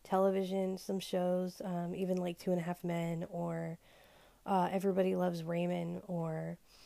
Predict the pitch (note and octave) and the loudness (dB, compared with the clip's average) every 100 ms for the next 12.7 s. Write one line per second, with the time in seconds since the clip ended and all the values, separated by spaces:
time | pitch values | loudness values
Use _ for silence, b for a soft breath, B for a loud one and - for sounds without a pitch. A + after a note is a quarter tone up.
0 | B B - - G3 F#3+ G3 - F#3 F3 | B B -16 -2 2 2 2 2 0 2
1 | E3+ E3+ F3 F3 F3 G#3+ G#3+ G3 F#3+ F#3 | 2 0 -2 -2 2 2 2 4 4 2
2 | F3 G3 F#3 F3 F#3 - - F#3 F#3 F3+ | 0 0 0 0 -4 -6 -2 0 0 0
3 | F3+ F3 F#3 F3+ F3 F#3 G3 F3+ F#3+ - | 0 0 -2 -2 -2 -2 -2 -2 -4 -2
4 | F3+ E3+ F3 - F3 F3+ - G3 F3+ F3 | -2 0 -2 -4 -4 -6 -4 -2 -2 -6
5 | b b b - B3 A#3+ - G3 F#3 F3+ | b b b -2 -2 0 2 4 4 0
6 | - - _ - - _ - - - - | -8 -20 _ -20 -20 _ -20 -20 -20 -10
7 | - F#3+ F3 F#3 F#3 F#3 F3 E3+ - b | 0 2 4 4 2 0 -2 -4 -6 b
8 | b b b b F3+ F3+ F3+ F3+ F3+ E3+ | b b b b -4 2 2 4 2 2
9 | F3 - b b b b - G#3+ G3 F#3+ | -2 -8 b b b b 0 4 4 4
10 | F#3+ G3+ A#3 A#3 - G#3+ F#3+ F#3 F#3 G3 | 0 4 6 6 6 6 6 6 0 0
11 | G#3+ A#3 A3+ - G#3 G#3+ G3 E3+ G#3 G3 | 4 6 4 2 0 0 0 2 2 2
12 | G#3 A3 F3+ F3+ F3+ - | 4 4 2 -2 -2 -4